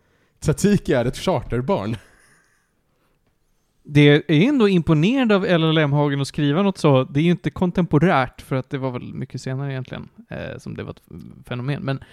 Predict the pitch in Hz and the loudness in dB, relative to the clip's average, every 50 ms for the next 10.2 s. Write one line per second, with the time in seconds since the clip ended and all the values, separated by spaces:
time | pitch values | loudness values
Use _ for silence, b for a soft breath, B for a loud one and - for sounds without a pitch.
0 | B B B B B 156 151 156 151 151 156 - - - 180 - 190 160 147 127 | B B B B B 4 6 6 6 4 2 0 0 -2 -2 0 2 0 0 0
1 | - - 165 165 156 165 - - 175 170 - - - 190 185 185 165 139 135 135 | -2 -2 -2 -2 -2 -2 -4 -4 -6 -6 -6 -8 -6 -4 -2 -2 -2 -2 -2 -2
2 | 139 139 135 131 127 139 131 127 127 127 - - - 165 180 226 214 - _ - | -2 -2 -2 -2 -2 -2 -2 -2 -4 -6 -6 -6 -6 -4 -4 -4 -6 -8 _ -6
3 | 170 156 - - - _ _ _ _ _ _ _ _ _ - - - - - 196 | -6 -6 -6 -10 -20 _ _ _ _ _ _ _ _ _ -14 -10 -2 2 4 4
4 | 156 139 127 - _ - 160 143 135 135 123 160 220 240 185 143 127 - - - | 4 4 0 -2 _ -2 0 2 2 4 6 6 6 6 6 4 0 -2 -6 -6
5 | 165 165 - _ _ _ _ _ _ - - 87 80 - _ _ _ _ _ _ | -6 -6 -6 _ _ _ _ _ _ -18 -18 -16 -18 -18 _ _ _ _ _ _
6 | _ - - 175 143 - 185 180 175 180 156 - 190 175 170 180 196 202 233 277 | _ -4 -2 -2 0 2 2 2 2 2 0 0 0 2 2 2 0 -2 -4 -6
7 | _ _ _ _ - _ - 214 208 - _ _ - 175 180 175 156 139 _ - | _ _ _ _ -20 _ -20 -20 -20 -20 _ _ -4 -2 -2 -2 -2 -4 _ -4
8 | - 160 147 143 135 131 131 135 139 b b b b b 165 147 165 - 208 220 | -2 0 0 0 0 -2 -4 -8 -12 b b b b b 0 0 4 2 4 4
9 | 170 143 139 135 131 135 135 - - - - - 302 - - - - - - 320 | 4 2 0 -2 -2 -4 -4 -4 -6 -14 -10 -6 -6 -6 -6 -6 -10 -10 -10 -12
10 | - - - | -10 -12 -14